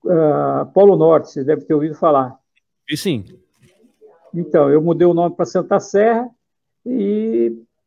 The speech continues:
Speaker 1: comecei a fazer um trabalho lá também, mas aí lá já peguei a época do funk, né, o funk mais forte.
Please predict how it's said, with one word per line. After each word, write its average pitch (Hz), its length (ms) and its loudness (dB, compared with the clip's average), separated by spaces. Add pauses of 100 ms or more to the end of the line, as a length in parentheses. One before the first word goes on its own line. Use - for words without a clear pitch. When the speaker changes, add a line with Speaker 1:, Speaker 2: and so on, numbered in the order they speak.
(200)
Speaker 1:
comecei 220 420 2
a 226 60 2
fazer 208 240 0
um 202 80 -6
trabalho 185 580 2
lá 165 220 0
também, 170 640 -8 (400)
mas 170 320 -4
aí 202 280 4
lá 220 420 4
já 208 220 4 (300)
peguei 202 300 4
a 196 40 4
época 208 280 2
do 196 80 -4
funk, 180 580 2
né, 151 120 -2
o 143 80 -4
funk 170 380 -8
mais 165 260 -6
forte. 156 600 0